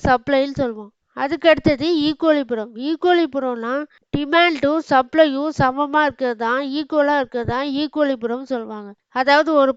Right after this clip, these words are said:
பங்குடைய மார்க்கெட்ல பாத்தீங்கன்னா ஒரு பங்குடைய விலை வந்து ஏற்றமும் இல்லாம இறக்கமும் இல்லாம, அதாவது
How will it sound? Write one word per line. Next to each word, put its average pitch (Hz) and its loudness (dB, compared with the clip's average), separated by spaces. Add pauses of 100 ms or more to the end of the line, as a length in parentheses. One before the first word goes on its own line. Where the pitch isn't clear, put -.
பங்குடைய 285 0 (320)
மார்க்கெட்ல 294 0 (100)
பாத்தீங்கன்னா 233 -2 (100)
ஒரு 254 -2 (100)
பங்குடைய 277 -2
விலை 247 -4
வந்து 240 -6 (560)
ஏற்றமும் 294 2
இல்லாம 247 -2
இறக்கமும் 269 -4
இல்லாம, 233 -4 (640)
அதாவது 269 0